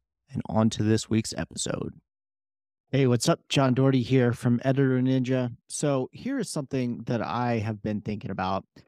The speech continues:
It's the topic of who do you listen to and when do you listen to them? And when do you know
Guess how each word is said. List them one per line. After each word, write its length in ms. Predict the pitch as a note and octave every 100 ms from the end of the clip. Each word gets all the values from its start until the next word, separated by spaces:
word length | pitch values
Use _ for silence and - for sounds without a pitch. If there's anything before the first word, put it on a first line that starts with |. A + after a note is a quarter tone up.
| _ _ C3
It's 140 | -
the 80 | C#3+
topic 500 | - G3 - A3+ - -
of 320 | B2+ A#2 G#2+ - _ - -
who 160 | A#3+
do 100 | A#3
you 140 | A3+ G3
listen 340 | C3 - A#2+
to 500 | - B2 A#2 A2 A#2+ _ -
and 260 | B2 A2+ B2+
when 440 | C3+ G2+ F#2+ G#2+ _ _ _
do 100 | -
you 80 | A2+
listen 300 | G2+ - G#2
to 100 | G2+
them? 300 | G2+ G2 F#2 -
And 200 | A#2 A#2+
when 180 | G#3
do 100 | A3
you 120 | G#3+ F3
know 460 | D3 C3 B2+ A#2